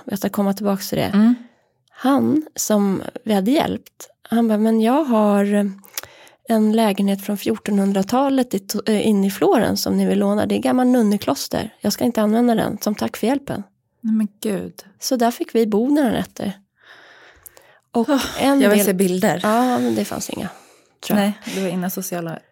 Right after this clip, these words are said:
Speaker 2: Eller liksom
Speaker 1: Ja, men
Speaker 2: innan
Speaker 1: innan man
Speaker 2: digital
Speaker 1: dokumenterade
Speaker 2: kamera.
Speaker 1: allting sådär.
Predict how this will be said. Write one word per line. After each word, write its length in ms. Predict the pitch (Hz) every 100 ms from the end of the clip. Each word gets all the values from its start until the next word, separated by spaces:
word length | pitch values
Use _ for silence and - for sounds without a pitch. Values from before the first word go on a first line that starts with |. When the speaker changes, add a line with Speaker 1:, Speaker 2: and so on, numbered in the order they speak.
| _
Speaker 2:
Eller 180 | 190 185
liksom 220 | 175 180 -
Speaker 1:
Ja, 160 | 277
men 160 | 277 277
Speaker 2:
innan 300 | 285 269 262
Speaker 1:
innan 160 | 254
man 180 | 247 254
Speaker 2:
digital 40 | -
Speaker 1:
dokumenterade 760 | 262 254 214 262 254 247 233
Speaker 2:
kamera. 200 | 220 190
Speaker 1:
allting 360 | 190 190 190 190
sådär. 480 | 190 208 185 190